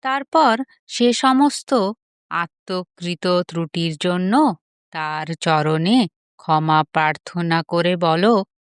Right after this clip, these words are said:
"ওগো প্রভু, অপরিণত মস্তিষ্ক চঞ্চলমতি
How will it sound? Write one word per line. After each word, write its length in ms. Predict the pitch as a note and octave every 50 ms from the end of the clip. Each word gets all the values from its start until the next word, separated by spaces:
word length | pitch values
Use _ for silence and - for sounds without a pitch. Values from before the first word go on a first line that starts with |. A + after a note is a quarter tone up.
| _ _ _ _ _ _ -
"ওগো 320 | D#3 D#3 D#3 D3 D#3+ D#3+ D#3+
প্রভু, 440 | - - D#3 D3+ D3 D3 - - A3+ B3+ B3 F#3 - _ _ _ _ _ _ _ _ -
অপরিণত 880 | A3+ B3 C4 C#4 C#4+ - C#4+ C#4+ D4 C#4+ D4 D4 C#4+ C#4+ C#4+ C#4 - D4 D4 C#4+
মস্তিষ্ক 720 | C4 A#3 F#3+ F3+ - - _ - A3+ A3+ G#3+ - - - D4 C#4+ B3 G#3 A3 - _ _ _ _ _ _
চঞ্চলমতি 1000 | - G3 E3+ E3 D#3+ E3 E3 - - F3 E3+ E3 E3+ E3+ E3+ E3+ E3 D3+ - G#3+